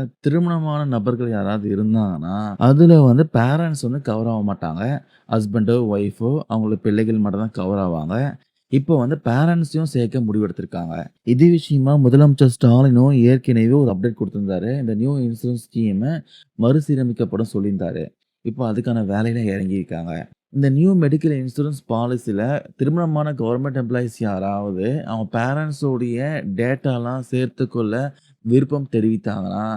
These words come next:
அந்த கவர்மெண்ட் எம்ப்ளாயீஸோடைய விபரம்லாம் சேகரிக்க சொல்லி கருவூலகம் மற்றும் கணக்குத்துறை பார்த்தீங்கன்னா உத்தரவு போட்டிருக்காங்க. இந்த டேட்டாலாம் வந்து ஒன் வீக்குள்ள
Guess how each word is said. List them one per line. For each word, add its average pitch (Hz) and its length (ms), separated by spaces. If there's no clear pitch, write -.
அந்த 151 200
கவர்மெண்ட் 139 500
எம்ப்ளாயீஸோடைய 120 720
விபரம்லாம் 120 680
சேகரிக்க 123 580
சொல்லி 98 280
கருவூலகம் 151 680
மற்றும் 147 360
கணக்குத்துறை 123 580
பார்த்தீங்கன்னா 107 420
உத்தரவு 104 280
போட்டிருக்காங்க. 87 520
இந்த 147 140
டேட்டாலாம் 160 640
வந்து 131 200
ஒன் 131 200
வீக்குள்ள 143 360